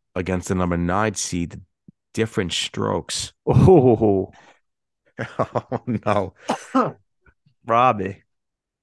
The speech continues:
Speaker 1: I know.
Speaker 2: Who's, who seeded these?
Speaker 1: Uh, yeah, I think I was drunk.
Speaker 2: Yeah. Um, holy shit. Uh, I loved both of these shows.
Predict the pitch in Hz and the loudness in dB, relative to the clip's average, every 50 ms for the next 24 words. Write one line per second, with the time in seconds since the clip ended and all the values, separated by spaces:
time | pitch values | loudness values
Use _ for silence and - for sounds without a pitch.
0 | _ _ - 92 92 92 90 90 90 87 82 82 - - _ _ _ - 131 139 | _ _ -2 0 0 2 2 2 2 2 0 -4 -8 -18 _ _ _ 2 2 2
1 | - - 113 107 104 101 95 107 101 - 107 - _ _ _ _ _ _ _ _ | 2 2 2 2 0 -2 -4 -8 -8 -8 -10 -12 _ _ _ _ _ _ _ _
2 | _ - 98 90 52 - - _ - 104 98 80 80 76 - - - 92 107 107 | _ -8 -8 -8 -8 -10 -14 _ -6 -4 -4 -4 -4 -6 -8 -6 -4 -2 0 0
3 | 110 95 85 82 82 82 80 - 87 82 82 80 - _ _ _ _ _ _ _ | 0 0 0 -2 -2 -4 -6 -6 -6 -6 -6 -10 -14 _ _ _ _ _ _ _
4 | _ _ _ - 127 113 107 101 95 - - _ _ _ - - 123 120 113 113 | _ _ _ 0 2 2 4 2 2 -2 -8 _ _ _ -2 0 2 2 4 4
5 | 113 113 110 107 110 107 107 104 101 _ _ _ _ _ _ _ _ _ _ _ | 4 4 4 4 2 2 0 -4 -10 _ _ _ _ _ _ _ _ _ _ _
6 | _ _ _ - 101 104 82 - - - - - 95 98 - - - _ _ _ | _ _ _ -8 -6 -6 -6 -8 -10 -16 -12 -6 -6 -4 -4 -6 -8 _ _ _
7 | _ _ _ _ _ _ _ _ _ _ _ _ _ _ _ _ _ _ _ _ | _ _ _ _ _ _ _ _ _ _ _ _ _ _ _ _ _ _ _ _
8 | - 135 131 120 120 117 117 117 117 113 117 117 117 113 117 117 113 110 _ - | -2 0 2 2 2 2 2 2 2 2 2 2 2 2 2 0 0 -4 _ -8
9 | - - - - - - 107 - - _ _ _ _ _ _ _ _ _ _ _ | -8 -8 -10 -12 -12 -14 -16 -18 -20 _ _ _ _ _ _ _ _ _ _ _
10 | _ _ - 120 123 135 147 196 233 214 151 147 131 135 180 - - 123 127 127 | _ _ 0 2 4 6 6 4 4 4 2 4 4 4 4 4 2 2 2 2
11 | 117 - - 160 156 120 101 92 95 - - _ | 0 -2 0 0 0 0 0 -4 -6 -10 -16 _